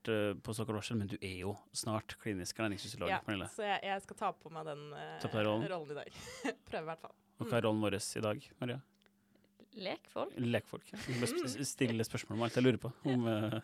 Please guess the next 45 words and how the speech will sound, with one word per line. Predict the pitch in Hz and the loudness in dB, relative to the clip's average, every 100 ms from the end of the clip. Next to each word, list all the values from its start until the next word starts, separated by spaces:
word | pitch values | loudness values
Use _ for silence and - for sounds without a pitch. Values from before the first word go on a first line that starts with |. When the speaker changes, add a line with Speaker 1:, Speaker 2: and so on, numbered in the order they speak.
| - - | -8 -10
Speaker 2:
<laughs> | - - - 392 - 370 - | -6 0 4 6 6 4 4
Ja, | 370 | 4
for | 403 | 6
hva | 330 285 | 2 2
tenker | 311 330 | -4 0
dere | 330 262 180 | 4 4 4
at | 180 | -2
en | 185 | -10
klinisk | 175 170 - | -10 -10 -10
ernæringsfysiolog | 175 160 170 - 175 - 175 175 175 | -8 -8 -10 -14 -12 -10 -8 -10 -10
driver | 180 | -8
med? | 247 | -4
Hva | 262 247 247 240 | 4 6 6 2
er | |
deres | 240 214 165 170 - - - | 0 -2 -4 -8 -12 -14 -12
inntrykk? | 220 180 294 | -10 -8 -8
Vi | 269 | -6
kan | 285 | -6
starte | 269 254 233 190 | -6 -8 -8 -10
med | 190 | -8
deg | 175 175 | -8 -8
kanskje, | 175 170 | -12 -12
Maria, | 175 170 220 | -12 -2 2
fordi | 240 233 214 | 2 0 -6
du | 214 233 240 240 240 | -4 -2 0 0 0
har | 233 | 0
jo | 208 | 0
kanskje | 226 - | -4 -8
ikke | 208 | -8
like | 202 180 190 | -8 -10 -10
mye | 190 | -10
inntrykk | 175 - 165 | -10 -10 -8
av | 156 | -8
det | 156 | -8
som | 160 165 | -10 -10
Henrik, | 180 165 190 - | -8 -8 -10 -10
som, | 190 180 - | -12 -12 -14
ja. | 208 _ _ _ - | -16 _ _ _ 0
Speaker 3:
Mm. | - 214 - - - - - - - - - | 2 2 2 0 0 0 0 -2 -2 0 4
<laughs> | - 453 302 339 - 180 - 190 - - | 8 8 6 2 2 0 0 4 4 4
Eh, | - 202 190 190 185 - | 6 8 10 8 6 0
nei, | 175 185 190 127 | 6 12 12 12
jeg | 226 | 6
tenker | 254 220 262 269 | 4 4 8 8
jo, | 240 | 8